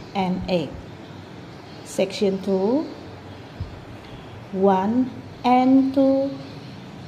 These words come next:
three and four, five and six, seven and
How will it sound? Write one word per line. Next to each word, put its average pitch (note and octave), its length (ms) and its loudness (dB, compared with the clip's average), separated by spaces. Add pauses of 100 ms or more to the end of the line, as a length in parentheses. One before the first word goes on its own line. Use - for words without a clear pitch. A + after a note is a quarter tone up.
(160)
three G#3 300 4 (520)
and A3+ 380 2
four, C4 420 4 (1080)
five D#3 420 2 (1080)
and G3 320 2
six, C#4 440 2 (1040)
seven A3 840 4 (460)
and F#3+ 340 4